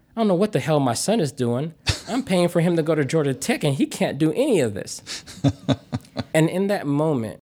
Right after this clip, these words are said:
Speaker 1: I realized that I just watched this person change in real time.
Speaker 2: Mm.
Speaker 1: I watched him go from, and he actually said this in, when we were walking in the house, like, "There's no black guy that's ever been in this house before.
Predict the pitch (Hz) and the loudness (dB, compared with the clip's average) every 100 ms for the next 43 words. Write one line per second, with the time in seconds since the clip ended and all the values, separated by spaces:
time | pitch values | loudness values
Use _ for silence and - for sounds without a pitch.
0 | _ _ _ _ _ - 135 127 120 160 | _ _ _ _ _ -4 0 2 2 2
1 | 151 120 110 110 127 143 151 - 120 123 | 2 2 2 0 0 0 0 -2 0 0
2 | 117 120 113 - 131 120 - 95 95 104 | 0 -2 -4 -2 0 0 0 -6 -6 -6
3 | - - 131 131 131 135 131 - - - | -2 2 4 4 2 2 -2 -6 -14 -16
4 | _ _ _ 113 107 107 117 117 110 - | _ _ _ 0 2 4 4 4 0 -4
5 | 101 - - _ 113 98 82 - _ _ | -6 -6 -14 _ -2 0 -2 -8 _ _
6 | _ 123 131 143 135 123 107 123 120 - | _ 0 2 2 2 0 2 2 2 2
7 | 110 107 104 - _ _ 143 190 233 233 | 0 0 -4 -10 _ _ 0 2 2 0
8 | 180 - 240 165 151 135 - 135 - - | -2 0 0 2 2 0 -4 -10 -10 -4
9 | 143 147 156 165 135 156 156 - 135 208 | 0 2 2 2 0 2 0 0 0 0
10 | 202 233 147 180 202 151 143 151 175 147 | 2 2 2 0 2 2 2 2 2 2
11 | 127 117 156 170 - - - | 2 2 0 -2 -2 -8 -10